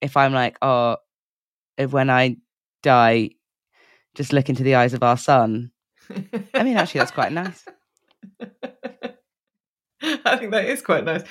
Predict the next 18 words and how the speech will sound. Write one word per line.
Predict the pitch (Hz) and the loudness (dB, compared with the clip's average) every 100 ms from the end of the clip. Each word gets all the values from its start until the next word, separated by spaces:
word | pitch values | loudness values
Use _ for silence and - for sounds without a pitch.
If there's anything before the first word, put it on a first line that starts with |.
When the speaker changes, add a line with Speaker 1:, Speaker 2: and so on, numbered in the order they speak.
| - 202 | -16 -8
Speaker 2:
I | - 226 | 0 0
am, | 233 214 | 2 0
Speaker 1:
Yeah. | 220 214 - - - | 0 -2 -6 -12 0
Speaker 2:
I | 202 | 2
am | 208 196 | 2 -2
currently, | 208 196 180 175 | -2 -2 -2 -4
I'm | 185 180 | -4 -6
st-, | - 202 | -4 0
I'm | 190 | 0
still | - 247 233 | 0 2 2
trying | 202 190 175 | 2 0 0
to | 170 170 - 185 | -2 -4 -10 -6
find, | 175 165 160 - - - | -2 -2 -4 -8 -12 -4
um, | 156 151 156 156 _ - 151 | -2 -2 -6 -10 _ -20 -4
B | 175 | 0
S | 170 170 | 0 2
L | 160 156 151 151 147 _ _ 151 | 2 4 4 0 -6 _ _ -8
for, | - 151 147 143 139 | -2 0 0 -2 -4